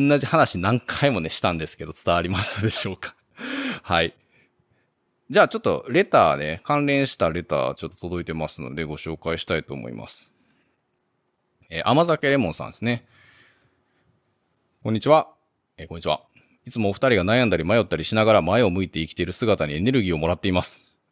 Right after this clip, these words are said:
お金を使うことについて最近気づいたことがあります。私は自分が価値があると思ったものにだけお金を払いたいという価値観を持っています。以前から自分のためにお金を使うことがとても苦手でした。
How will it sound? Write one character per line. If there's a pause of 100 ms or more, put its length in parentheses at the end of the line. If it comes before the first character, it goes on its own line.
(140)
お
金
を
使
う
こ
と
に
つ
い
て
最
近
気
づ
い
た
こ
と
が
あ
り
ま
す。 (560)
私
は
自
分
が
価
値
が
あ
る
と
思
っ
た
も
の
に
だ
け
お
金
を
払
い
た
い
と
い
う
価
値
観
を
持
っ
て
い
ま
す。 (640)
以
前
か
ら
自
分
の
た
め
に
お
金
を
使
う
こ
と
が
と
て
も
苦
手
で
し
た。